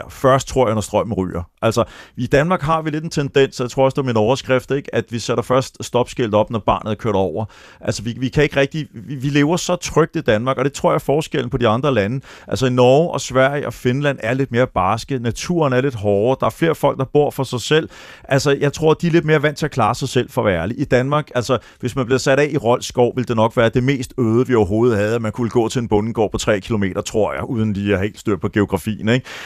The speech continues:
Altså, jeg tror, i Danmark, der er en seven-Eleven eller, eller noget andet, ikke? Som, jeg tror simpelthen ikke, vi kan forestille os,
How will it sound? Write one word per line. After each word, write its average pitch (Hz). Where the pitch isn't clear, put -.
Altså, 131
jeg 135
tror, 156
i 147
Danmark, 135
der 143
er 135
en 143
seven-Eleven 120
eller, 113
eller 117
noget 110
andet, 113
ikke? 135
Som, 135
jeg 131
tror -
simpelthen 170
ikke, 165
vi 170
kan 160
forestille 139
os, 101